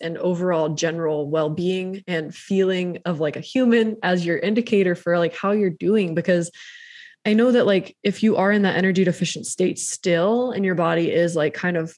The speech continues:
you know, gaining fat, body fat percentage because it's still in that stress state,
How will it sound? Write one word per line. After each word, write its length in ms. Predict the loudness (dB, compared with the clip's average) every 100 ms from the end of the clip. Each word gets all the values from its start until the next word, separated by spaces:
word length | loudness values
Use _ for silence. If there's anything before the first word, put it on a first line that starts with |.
| _
you 80 | -4
know, 260 | -4 -6 -10 -8
gaining 560 | -2 0 0 -2 -4 -8
fat, 320 | -4 -2 -2 -4
body 220 | 0 0
fat 180 | 0 -2
percentage 420 | -2 -2 -2 -2
because 380 | -4 -2 0 2
it's 160 | 0 -4
still 220 | -4 -4
in 80 | -4
that 120 | -6
stress 240 | -6 -8
state, 380 | -2 -2 -2 -6